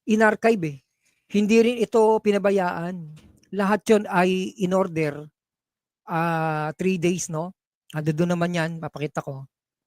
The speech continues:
yung ebidensya natin. At kinalendar yan, yung tatlo na yan. Tapos, into one,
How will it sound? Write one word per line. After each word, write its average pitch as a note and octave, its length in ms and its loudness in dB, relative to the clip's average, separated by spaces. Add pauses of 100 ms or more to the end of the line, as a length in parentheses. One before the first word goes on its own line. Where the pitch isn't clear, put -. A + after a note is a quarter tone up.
(120)
yung D3 80 -2
ebidensya C#3+ 400 -4
natin. C#3+ 480 -6 (640)
At E3+ 240 2
kinalendar F3 640 2
yan, C#3 400 -4 (160)
yung F3 160 0
tatlo D3+ 320 -2
na C3+ 160 -4
yan. C3 320 -10 (720)
Tapos, G3 560 6
into F3+ 320 4
one, D3+ 480 2